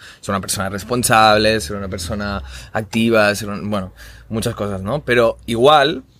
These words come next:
es verdad que la madurez, en la madurez está muy implícito esto, que como más mayo-, más maduro te haces, más te la suda lo que diga.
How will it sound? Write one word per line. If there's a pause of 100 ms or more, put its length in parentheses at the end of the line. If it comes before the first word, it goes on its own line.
es
verdad
que
la
madurez,
en
la
madurez
está
muy
implícito
esto,
que
como
más
mayo-,
más
maduro
te
haces,
más
te
la
suda (360)
lo
que
diga.